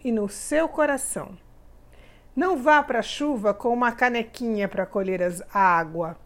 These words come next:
Leve uma bacia bem grande para receber muitas bênçãos. Pergunte-se: "Estou aberta para receber as bênçãos que desejo? Como posso criar mais espaço?"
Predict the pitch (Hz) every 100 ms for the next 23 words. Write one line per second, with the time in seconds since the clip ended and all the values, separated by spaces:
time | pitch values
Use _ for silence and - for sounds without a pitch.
0 | - - - 294 285 311 302 269 269 -
1 | - 269 202 262 285 202 190 196 202 170
2 | 180 - 214 226 226 - 208 190 226 226
3 | - 202 202 220 233 220 247 220 190 156
4 | 160 170 185 - 208 196 - - - -
5 | - - - - - - - - 392 339
6 | 208 175 160 - 196 - - - - -
7 | - - - 254 - - 349 381 339 214
8 | 196 196 190 - 175 - 185 185 180 208
9 | - 175 165 208 208 190 170 170 175 226
10 | 294 294 233 214 - - 170 160 160 208
11 | 254 247 185 214 - - - - - -
12 | - - - - - - 403 415 392 302
13 | 262 - - - 277 240 220 208 196 175
14 | 196 190 190 175 - - - 160 - -
15 | - 160